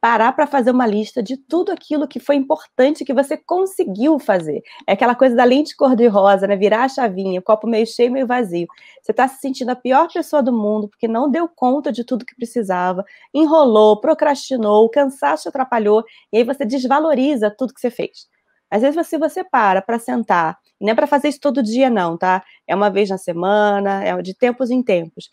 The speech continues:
Porque todo dia é uma cobrança de nada, né? Todo dia você tem que ter feito alguma coisa muito legal, mas não, às vezes não é bem assim. Mas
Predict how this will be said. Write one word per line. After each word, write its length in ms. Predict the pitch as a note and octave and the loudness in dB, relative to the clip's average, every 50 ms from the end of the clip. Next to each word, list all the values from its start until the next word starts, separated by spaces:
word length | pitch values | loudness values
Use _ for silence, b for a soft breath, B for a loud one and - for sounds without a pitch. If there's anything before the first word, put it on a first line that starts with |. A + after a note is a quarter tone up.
| b b b b b b b b _ | b b b b b b b b _
Porque 200 | F#3+ F#3 - F#3+ | -2 0 0 2
todo 260 | - A#3+ G#3+ G#3 B3+ | 4 4 4 4 4
dia 160 | F3+ F3+ A#3 | 4 2 2
é 40 | B3 | 2
uma 100 | A#3+ B3+ | 2 2
cobrança 400 | B3 - A#3 G3 A#3 A#3 A#3 B3 | 2 2 2 2 2 2 2 0
de 80 | A3 A#3+ | -2 0
nada, 220 | A#3 F#3 E3+ F#3+ | 0 0 0 -2
né? 20 | F#3 | -2
Todo 400 | F#3 - A#3 A3 A3+ A#3+ G#3+ B3 | 0 2 4 4 4 4 2 0
dia 300 | A3 - - F#3+ G#3 A#3+ | -4 -4 -2 -2 0 0
você 160 | A#3 A#3+ A3+ | 0 -2 -2
tem 160 | A3 - A#3 A3+ | -4 -4 -6 -4
que 60 | A#3 | -2
ter 100 | - A3 | -4 -2
feito 240 | A3 A#3 A3+ A3+ A#3 | 0 -2 -2 -2 -2
alguma 240 | G3+ G3 A3 A3 | -4 -6 -6 -6
coisa 240 | G#3+ - A3+ A3+ A3 | -4 -4 -4 -2 -4
muito 320 | G#3+ A3 A3+ A#3 A#3+ - C4 | -4 -4 -4 -6 -6 -6 -6
legal, 320 | A#3+ A#3+ G3 E3 - - | -4 -4 -4 -4 -4 -6
mas 160 | - F#3+ F#3 F3+ | -10 -14 -12 -12
não, 280 | F3+ F#3 F#3+ G#3+ A3+ A3 | -10 -10 -10 -10 -10 -8
às 140 | G3 F#3 E3 | -8 -8 -8
vezes 180 | F3 F3+ F#3+ | -8 -8 -6
não 80 | G3 G3 | -6 -6
é 60 | F#3+ | -6
bem 140 | F#3+ G#3 G#3 | -4 -6 -6
assim. 260 | G#3+ - - F3 E3 - b b b b b b _ - | -6 -8 -10 -12 -12 -12 b b b b b b _ -2
Mas 300 | - G3 G#3+ G#3 - | 0 0 0 0 -4